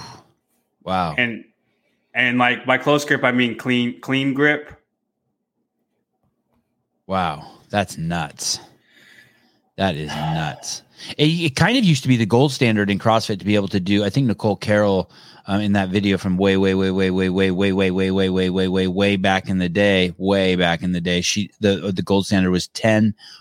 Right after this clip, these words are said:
Speaker 1: overhead squats at body weight. And I think if you could do that, you were good.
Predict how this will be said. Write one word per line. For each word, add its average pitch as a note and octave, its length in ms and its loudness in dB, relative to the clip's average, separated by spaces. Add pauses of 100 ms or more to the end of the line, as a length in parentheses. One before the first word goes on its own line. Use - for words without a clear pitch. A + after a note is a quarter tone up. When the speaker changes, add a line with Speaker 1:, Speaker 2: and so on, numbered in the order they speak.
(100)
Speaker 1:
overhead G2+ 360 2
squats F#2 400 0
at D#2+ 160 -6
body E2+ 300 0
weight. C#2+ 280 -8 (1400)
And F#2+ 100 2
I F#2 60 2
think A#2+ 200 2
if A2 80 0
you G#2 140 2
could F#2 160 0
do F2+ 160 2
that, F2 300 0
you E2+ 160 -4
were D#2+ 120 -4
good. D2+ 460 -6